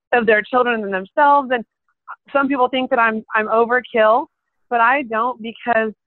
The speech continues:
you really never know, 'cause all it takes is that one really bad weirdo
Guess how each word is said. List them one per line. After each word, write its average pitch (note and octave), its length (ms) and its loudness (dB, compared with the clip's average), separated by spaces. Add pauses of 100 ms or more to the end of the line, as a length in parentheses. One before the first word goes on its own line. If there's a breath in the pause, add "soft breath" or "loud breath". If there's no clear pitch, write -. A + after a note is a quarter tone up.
(380)
you A#3 160 -4
really C4 320 2
never A#3 320 0
know, G#3 240 2
'cause B3+ 220 -6
all A#3 160 2
it C4 120 -4
takes B3+ 240 -4
is B3 120 -4
that A3 160 0 (100)
one G3 640 -2 (440)
really A3+ 360 0
bad F#3+ 400 0
weirdo C#4+ 560 -2